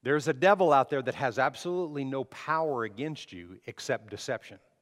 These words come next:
And if he can get you moved by the natural world, like we were talking about earlier, if he can get you moved at the natural things, so then,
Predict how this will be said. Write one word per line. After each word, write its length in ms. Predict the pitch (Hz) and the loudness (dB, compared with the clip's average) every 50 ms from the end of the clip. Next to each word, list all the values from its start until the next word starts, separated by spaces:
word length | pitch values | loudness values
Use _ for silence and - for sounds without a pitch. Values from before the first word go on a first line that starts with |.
| _ _ _ _ _ _ _ _ _ _ _ _ _ _ _ _ _ _ _ _ _ _ _ _ _ _ - | _ _ _ _ _ _ _ _ _ _ _ _ _ _ _ _ _ _ _ _ _ _ _ _ _ _ -12
And 120 | 113 107 | -10 -8
if 100 | 98 - | -6 -4
he 140 | - 185 175 | -4 -4 -2
can 180 | - 196 180 | -2 -2 -2
get 240 | 156 175 214 - - | 0 -2 -2 -2 -2
you 120 | 185 180 160 | -4 -2 -2
moved 480 | 151 147 165 202 220 185 135 113 101 92 | 0 0 0 2 2 0 -2 -2 0 2
by 160 | 120 127 120 | 2 2 2
the 100 | 117 117 | 0 -2
natural 560 | 117 120 127 143 151 - - - 170 175 175 | -2 -2 0 -2 -2 -4 -6 -4 -4 -2 -2
world, 340 | 175 196 208 196 139 104 98 | -2 -2 -2 0 -2 -2 -2
like 220 | 107 110 107 - | -4 -4 -4 -4
we 60 | 123 | -6
were 80 | 120 117 | -8 -6
talking 380 | - - 147 139 - 151 143 139 | -4 -2 -4 -4 -4 -6 -6 -2
about 200 | 131 147 143 147 | -2 -2 -2 -2
earlier, 240 | 170 165 143 113 - - - - - | -2 -4 -6 -6 -8 -12 -16 -18 -14
if 100 | 117 - | -12 -10
he 140 | - 139 151 | -8 -8 -6
can 160 | - 202 196 | -4 -4 -4
get 260 | 185 196 190 - - | -2 -2 -4 -4 -4
you 80 | 208 208 | -4 -4
moved 400 | 196 185 190 196 202 185 139 117 | -2 0 0 0 0 0 -2 -4
at 120 | 127 - | -4 -4
the 80 | - 120 | -4 -4
natural 400 | 117 127 131 156 - - 185 175 | -2 -2 -2 -2 -4 -6 -8 -6
things, 500 | - - 160 113 76 - _ _ - - _ _ _ _ _ _ _ _ _ _ _ _ - | -6 -6 -6 -8 -8 -14 _ _ -20 -20 _ _ _ _ _ _ _ _ _ _ _ _ -8
so 180 | - - 165 | -4 -2 0
then, 220 | 147 135 147 139 | 2 4 2 2